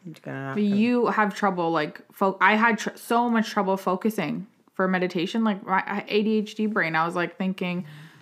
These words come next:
Speaker 2: so many things, like, "How can I do this? How can I do that? How can I do <laughs> this? Like, what am I
Speaker 1: Yeah.
Speaker 2: gonna do tomorrow? Oh my gosh, I have to remember this thing for tomorrow." But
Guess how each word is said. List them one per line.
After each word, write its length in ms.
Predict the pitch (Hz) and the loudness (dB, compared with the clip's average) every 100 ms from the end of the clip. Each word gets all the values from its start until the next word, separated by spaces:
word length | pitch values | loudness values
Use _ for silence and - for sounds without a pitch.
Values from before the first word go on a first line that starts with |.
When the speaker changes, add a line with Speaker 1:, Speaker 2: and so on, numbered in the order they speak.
| - | -6
Speaker 2:
so 240 | - 220 | 2 4
many 240 | 220 214 190 | 6 4 2
things, 480 | - 220 175 180 | 0 0 0 -4
like, 220 | 180 170 - - - - - - _ - | -2 -4 -6 -20 -20 -20 -20 -20 _ -12
"How 200 | - 220 | 0 0
can 160 | 220 214 | 2 2
I 80 | 202 | 2
do 180 | 208 | 0
this? 200 | 196 180 180 | 2 0 -2
How 100 | 196 | -2
can 140 | 208 | 0
I 100 | 196 | 0
do 180 | 175 202 | 0 -2
that? 240 | 180 151 | 0 0
How 120 | 180 180 | -2 -2
can 160 | 196 | -2
I 60 | 185 | -2
do 160 | 180 | 0
<laughs> 60 | 180 | 2
this? 100 | 214 - - - - _ 185 | 2 -2 -16 -20 -20 _ -8
Like, 200 | 202 190 | -4 2
what 160 | 214 | 4
am 60 | 208 | 6
I 40 | |
Speaker 1:
Yeah. 60 | 196 | 6
Speaker 2:
gonna 160 | 202 190 | 4 4
do 140 | 196 | 2
tomorrow? 560 | 196 185 151 151 170 - | 2 2 2 0 -2 0
Oh 60 | 208 | 4
my 100 | 208 | 4
gosh, 200 | 202 196 | 4 2
I 60 | |
have 140 | 196 190 | 0 0
to 80 | |
remember 600 | 185 180 185 185 180 170 - - - | 0 0 0 0 0 -2 -6 -16 0
this 180 | 202 196 | 2 4
thing 220 | 214 208 | 2 2
for 160 | 202 185 | 2 0
tomorrow." 400 | 190 165 139 147 | -2 -2 0 0
But 280 | 175 131 | 2 0